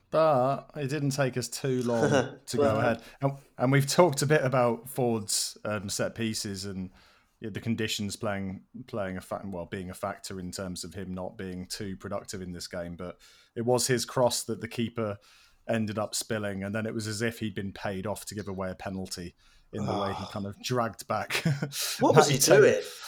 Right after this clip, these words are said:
Speaker 1: I don't know, but it was great. I re-,
Speaker 2: I mean, the
Speaker 1: I
Speaker 2: young,
Speaker 1: really
Speaker 2: I mean,
Speaker 1: enjoyed
Speaker 2: the
Speaker 1: it.
Speaker 2: young lads,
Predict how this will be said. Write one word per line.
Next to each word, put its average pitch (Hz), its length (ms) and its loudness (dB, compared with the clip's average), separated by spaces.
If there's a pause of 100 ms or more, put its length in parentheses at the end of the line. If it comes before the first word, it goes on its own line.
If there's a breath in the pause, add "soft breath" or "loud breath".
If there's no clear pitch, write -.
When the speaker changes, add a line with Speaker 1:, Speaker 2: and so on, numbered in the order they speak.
(360 loud breath)
Speaker 1:
I 190 160 6
don't 123 140 -4
know, 131 240 6
but 117 100 -2
it - 20 0
was 127 140 0
great. 151 340 6 (400)
I 151 120 2
re-, - 20 0
Speaker 2:
I 156 60 2
mean, 131 100 6
the - 40 6
Speaker 1:
I 143 40 6
Speaker 2:
young, 175 100 8
Speaker 1:
really 185 140 6
Speaker 2:
I - 20 8
mean, - 40 6
Speaker 1:
enjoyed 120 260 4
Speaker 2:
the - 60 0
Speaker 1:
it. - 40 0
Speaker 2:
young 180 180 4
lads, 131 440 8